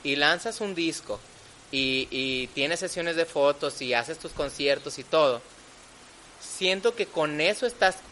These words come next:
con, con dar un buen performance en tu disco y en todo lo que hagas, con eso estás cumpliendo lo que la gente está, está pagando, porque hay mucha gente que justifica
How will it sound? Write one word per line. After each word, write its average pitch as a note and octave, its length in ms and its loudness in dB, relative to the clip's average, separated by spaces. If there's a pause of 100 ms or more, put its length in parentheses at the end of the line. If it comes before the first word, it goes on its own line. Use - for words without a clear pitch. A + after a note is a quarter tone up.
con, D#3+ 180 2
con E3 300 -4
dar G3+ 160 8
un A#3+ 140 -2
buen A#3+ 220 4
performance F3+ 760 4
en D3+ 100 -2
tu C3+ 160 -8
disco D3 280 -6
y F3 40 0
en D3+ 80 -4
todo D#3+ 160 2
lo E3 160 0
que D#3+ 100 2
hagas, C#3+ 260 2 (520)
con E3 200 4
eso F3 180 2
estás G3 280 2
cumpliendo F3+ 580 0
lo E3+ 120 6
que D#3+ 80 0
la C#3 120 4
gente D3 240 -6
está, D#3+ 200 -2 (160)
está D3 320 2
pagando, D3+ 440 6
porque C#3+ 220 2
hay E3+ 60 2
mucha F#3 260 -6
gente F3+ 240 -4
que E3 120 -10
justifica D3+ 760 -2